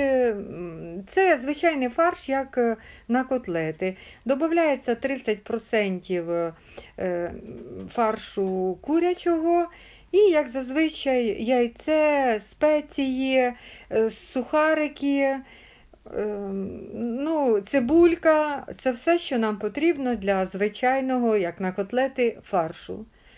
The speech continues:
А це у нас веганський. Ми все зробили, всі продукти туди положили і ставимо в холодильник. Ну, я люб-, люблю так, м, поставити, щоб це все на,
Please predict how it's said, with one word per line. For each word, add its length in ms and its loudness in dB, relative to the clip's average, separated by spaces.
А 120 0
це 280 2
у 40 0
нас 200 0
веганський. 840 -4
Ми 220 2
все 300 0
зробили, 840 0
всі 300 -2
продукти 560 -2
туди 340 -2
положили 1000 -4
і 380 2
ставимо 540 0
в 60 -6
холодильник. 760 -4
Ну, 240 -2
я 180 2
люб-, 380 -6
люблю 360 0
так, 260 -2
м, 380 0
поставити, 640 -2
щоб 220 -8
це 60 -4
все 320 -2
на, 500 0